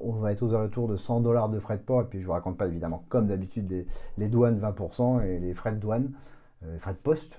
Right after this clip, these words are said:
qui vont, ils vont prendre dix pour cent supplémentaires. Janvier deux mille vingt-cinq, mars deux mille vingt-cinq, le P P R. Donc, encore une fois, pas avant mars deux mille vingt-cinq. Quoique, avec Arion Studio, je suis pas sûr. Peut-être qu'ils respectent un peu plus leur, leur, euh,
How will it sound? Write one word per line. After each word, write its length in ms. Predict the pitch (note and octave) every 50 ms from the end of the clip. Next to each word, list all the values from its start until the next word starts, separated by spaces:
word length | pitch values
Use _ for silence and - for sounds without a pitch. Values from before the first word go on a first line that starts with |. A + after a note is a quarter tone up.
| - F2+ -
qui 100 | - -
vont, 160 | F2 E2+ E2 E2+ E2+ F2
ils 60 | F2+
vont 100 | F#2+ G2
prendre 220 | F#2 - - A2+ G#2+
dix 120 | G2+ A2
pour 160 | G2+ G#2+ F#2+
cent 140 | - - A2
supplémentaires. 420 | F#2+ - G#2 G2+ F#2 D#2 - - - - - - - - - - - - - - - - - - - - - - - - - - - - - - - - - - - - - _ _ _ - -
Janvier 720 | - G#2+ A2 A2+ A#2 C3 E3+ A#3 C4 C#4 A#3+ G3+ G#3+ A#3+ A#3
deux 120 | F#3+ G3+
mille 180 | F#3 F#3 F3+ E3
vingt-cinq, 540 | D#3+ F3 F3 E3+ - - A3 A3 G3+ - -
mars 360 | D3+ F#3 A3+ A3 E3 D#3 C3+
deux 120 | C#3 D#3+
mille 160 | D#3 E3 D#3 D3
vingt-cinq, 500 | D#3+ E3 D#3+ - - G3 F3 D#3+ C#3 A2+
le 140 | B2+ A#2+ G#2+
P 100 | B2 A#2+
P 180 | B2 B2+ A#2
R. 100 | G2+ F2
Donc, 200 | G#2 A2+ G#2+ A2 G#2 - - - -
encore 300 | - B2+ B2+ C#3 D3 C#3+
une 100 | C3+ B2+
fois, 240 | C3+ C#3+ C#3+ C#3 C#3
pas 120 | C#3+ C3+
avant 140 | B2+ B2 B2+
mars 220 | B2+ B2+ A#2 B2
deux 60 | B2
mille 160 | B2 A#2+ A2+ A2+
vingt-cinq. 320 | A2+ G#2+ G#2 - G#2 G#2
Quoique, 280 | - - C#3+ C3 - D#3+
avec 220 | D3 C#3 C3 C3+
Arion 240 | C3+ B2 C3 C3+ C3
Studio, 320 | C3 - - C3 B2+ C#3+
je 60 | C3+
suis 100 | - -
pas 100 | - B2
sûr. 280 | A2+ - - D3 C#3+ C#3 - - - - - -
Peut-être 280 | - B2 A2+ - C3+ B2+
qu'ils 120 | C3 -
respectent 320 | A#2+ A#2 - - B2+ B2+ -
un 60 | A#2+
peu 120 | - B2+
plus 260 | B2 B2 - C3+ B2 B2+
leur, 280 | B2 A2 G#2+ G#2+ G#2+
leur, 280 | A2+ A2+ A2+ G#2+ G2+ G#2
euh, 140 | G#2+ G#2